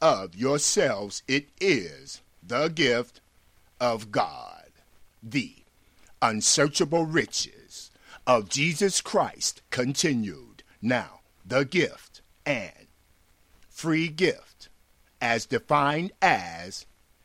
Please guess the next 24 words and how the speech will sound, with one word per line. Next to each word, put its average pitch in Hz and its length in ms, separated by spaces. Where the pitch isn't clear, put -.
many 139 460
offenses 147 720
to 143 440
justification. - 1200
Romans, 127 720
chapter - 360
number 123 240
five, 117 480
starting 123 480
at 120 120
verse 135 320
number 131 260
sixteen. 107 840
"And 113 240
not 165 400
as 139 380
it 127 240
was 135 360
by 127 300
one 123 380
that 107 260
sinned, 101 640
so 135 460
is 92 540